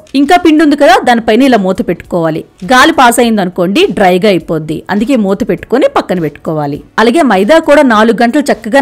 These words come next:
నానిపోయింది కదా. ఇప్పుడు బొబ్బట్లు ప్రిపేర్ చేసుకుందాం. ఇలా ఒక రొట్టెల పీట తీసుకోవాలి. నేను ఇక్కడ అరిటాకు మీద చేసుకుంటున్నాను. మీరు కావాలంటే బటర్ పేపర్ మీద కూడా చేసుకోవచ్చు. అరిటాకు అనుకోండి, కొంచెం హెల్దీ. అందుకే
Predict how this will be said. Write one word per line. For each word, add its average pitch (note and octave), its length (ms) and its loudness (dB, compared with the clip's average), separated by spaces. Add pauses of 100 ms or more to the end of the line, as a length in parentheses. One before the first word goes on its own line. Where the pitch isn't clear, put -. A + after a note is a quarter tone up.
నానిపోయింది B3 500 2
కదా. D4+ 160 2 (280)
ఇప్పుడు F#4+ 180 2 (100)
బొబ్బట్లు A3 380 0
ప్రిపేర్ F3+ 300 -2
చేసుకుందాం. D#3+ 440 -6 (260)
ఇలా C4 160 4
ఒక B3 140 -2
రొట్టెల G3+ 260 -2
పీట C#4 140 0 (140)
తీసుకోవాలి. E3+ 600 -2 (320)
నేను E4 220 2
ఇక్కడ A#3 160 0 (180)
అరిటాకు C#4 400 0
మీద B3 100 2 (120)
చేసుకుంటున్నాను. F#3 680 -4 (360)
మీరు C#4 120 2 (100)
కావాలంటే A3 480 0 (140)
బటర్ G#3 260 0
పేపర్ A3+ 300 -2
మీద D#3 220 -4
కూడా F#3 200 -2
చేసుకోవచ్చు. F3 580 -6 (420)
అరిటాకు E4 380 2
అనుకోండి, A3 320 -2 (140)
కొంచెం D4 360 0
హెల్దీ. F3 280 -2 (200)
అందుకే D4 220 2